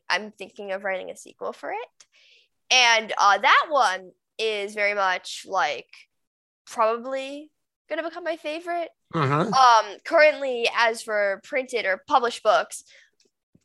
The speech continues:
Speaker 1: my favorite is this one. You won't know her name. This is my most popular book. I didn't expect it to be popular. I just kind of published it as this, another book. Like, I
Speaker 2: Hey.
Speaker 1: didn't, I just wanted to publish it for myself. And, uh, it kind of blew up, and now it's my most popular book.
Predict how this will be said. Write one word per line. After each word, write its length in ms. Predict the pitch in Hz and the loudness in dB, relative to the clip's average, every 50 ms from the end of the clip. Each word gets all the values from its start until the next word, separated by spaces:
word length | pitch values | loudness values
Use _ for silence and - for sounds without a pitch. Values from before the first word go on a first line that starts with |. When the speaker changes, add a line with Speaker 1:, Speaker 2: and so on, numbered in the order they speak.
| _ - | _ -4
Speaker 1:
my 180 | 240 240 247 269 | 0 2 2 4
favorite 380 | 269 254 240 226 214 - - | 6 6 6 6 4 0 -2
is 120 | 226 254 277 | -4 -4 0
this 200 | 370 554 571 - | -2 -2 -2 0
one. 400 | - 233 208 165 - - 226 233 240 | 2 4 4 2 2 -2 -10 -16 -12
You 100 | 226 254 | -6 0
won't 160 | 277 285 294 | 0 2 2
know 100 | 285 294 | 2 0
her 120 | 320 285 269 | 0 2 2
name. 200 | 262 247 214 196 | 2 0 0 -2
This 140 | 226 262 | -6 -8
is 60 | 285 285 | -6 -4
my 100 | 302 294 | -4 0
most 240 | 285 277 269 277 | 2 2 0 0
popular 400 | - 254 214 208 254 262 269 277 | 0 -2 -2 -2 0 0 -2 -2
book. 300 | 302 311 302 302 311 302 - | 0 2 4 2 2 2 2
I 100 | - 262 | 0 2
didn't 180 | 294 339 370 370 | 2 0 -2 -6
expect 320 | 359 - - 262 262 - | -6 -4 -4 -4 -4 -4
it 100 | 320 311 | -6 -10
to 60 | 320 | -8
be 100 | 277 302 | -8 -8
popular. 420 | 294 - 330 285 277 294 302 311 302 269 | -4 0 0 0 2 2 2 4 4 4
I 100 | 240 233 | 4 4
just 160 | 233 233 - | 2 -2 -2
kind 140 | 285 262 254 | 0 0 0
of 120 | 233 240 | 0 -2
published 360 | 247 247 220 233 254 240 - - | -2 -4 -4 -4 -6 -8 -6 -4
it 200 | 226 214 - 214 | -4 -2 -2 -2
as 80 | 233 226 | -4 -6
this, 180 | 233 - - _ _ - _ _ _ _ _ _ _ _ _ - - - - _ - | -8 -10 -12 _ _ -20 _ _ _ _ _ _ _ _ _ -20 -18 -18 -18 _ -6
another 300 | 254 269 226 226 226 226 | -2 0 2 2 0 0
book. 340 | 196 196 - - - - - _ _ _ _ _ - | 0 0 0 0 -2 -6 -20 _ _ _ _ _ 0
Like, 120 | 220 220 | 2 4
I 120 | 220 214 | 4 4
Speaker 2:
Hey. 40 | 190 165 | 4 4
Speaker 1:
didn't, 360 | 156 156 147 135 123 - _ _ _ _ _ _ _ _ _ _ _ - | 2 0 -2 -8 -12 -16 _ _ _ _ _ _ _ _ _ _ _ -2
I 60 | 226 | -2
just 140 | 240 254 254 | -2 0 0
wanted 160 | 269 269 269 | 0 0 0
to 60 | 262 | -2
publish 300 | - 277 233 220 269 254 | -2 -2 0 0 0 -2
it 80 | 269 240 | -2 -4
for 60 | 254 226 | -4 -4
myself. 680 | 226 202 202 - 214 196 220 269 359 - - - _ _ _ _ _ _ _ _ _ _ _ _ _ - | -4 -4 -2 0 2 4 4 4 2 0 -4 -12 _ _ _ _ _ _ _ _ _ _ _ _ _ 0
And, 340 | 254 247 233 226 226 226 220 | 2 4 4 4 2 2 2
uh, 220 | - 175 185 185 175 | 2 2 4 4 2
it 80 | 196 233 | 0 -2
kind 240 | 269 247 226 226 226 | -2 -2 0 0 0
of 140 | 220 214 214 | -2 -4 -4
blew 200 | 208 214 208 196 | -8 -8 -4 0
up, 320 | 202 233 277 320 - _ | 2 2 2 2 0 _
and 180 | - 226 220 214 | -6 -6 -4 0
now 200 | 214 208 208 214 | 2 4 4 4
it's 120 | 226 240 - | 2 0 -4
my 80 | 220 | -10
most 260 | 208 202 196 190 - - | -8 -8 -10 -10 -8 -6
popular 340 | 196 190 254 262 285 311 | -6 -4 -4 -4 -6 -4
book. 320 | 285 330 349 370 370 - | 0 2 0 0 0 -4